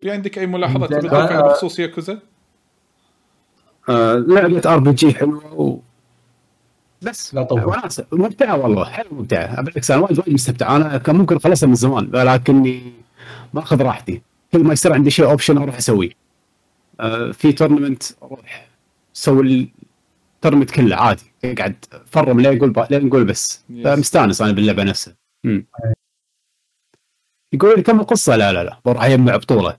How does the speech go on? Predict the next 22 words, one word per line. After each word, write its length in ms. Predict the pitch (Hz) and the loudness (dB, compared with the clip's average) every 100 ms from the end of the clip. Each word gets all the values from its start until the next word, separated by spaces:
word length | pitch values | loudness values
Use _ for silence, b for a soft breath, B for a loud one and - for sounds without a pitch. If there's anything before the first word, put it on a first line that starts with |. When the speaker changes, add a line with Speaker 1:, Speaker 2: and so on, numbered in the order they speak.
| _ | _
Speaker 3:
عادي. 280 | - - - _ | -10 -10 -10 _
صار 220 | - 151 135 | -4 -2 0
شحات. 500 | 147 - 160 120 - - _ _ _ - 139 | -2 0 0 0 -4 -12 _ _ _ -10 0
أي 120 | 131 | 2
Speaker 1:
<laughs> 40 | |
Speaker 3:
ماكينة 440 | 143 147 143 127 117 | 2 2 4 4 4
أروح 200 | 127 110 | 2 0
أطق 260 | 127 113 | 0 2
عندها 240 | 113 127 131 | 2 2 2
أشحت. 500 | - 113 107 113 - _ - | 0 0 -2 -4 -16 _ -16
Speaker 1:
أي. 460 | 131 127 120 117 113 | -14 -12 -12 -14 -8
Speaker 3:
أجمع 320 | 139 123 113 | 0 4 4
بطولة 280 | 123 135 120 | 4 2 4
بيبسي 360 | 139 139 135 | 2 2 2
أبيعهم. 560 | 110 135 107 113 107 104 _ _ - - - _ _ _ _ _ _ _ _ _ _ _ _ _ | 4 4 4 2 0 -4 _ _ -20 -20 -20 _ _ _ _ _ _ _ _ _ _ _ _ _
بس 200 | - - | -12 -8
شحات 320 | - 120 151 143 | -4 0 0 2
سيميليتر 480 | 127 135 135 120 | 2 2 2 -2
شغل 240 | 117 120 104 | -2 0 0
عدل. 300 | 110 92 - _ _ _ _ _ _ _ _ _ _ _ | 0 -2 -8 _ _ _ _ _ _ _ _ _ _ _
Speaker 1:
شحات 400 | - 110 - 120 | -20 -16 -16 -14
سيميليتر. 600 | 139 120 120 117 - 107 | -12 -12 -12 -14 -14 -16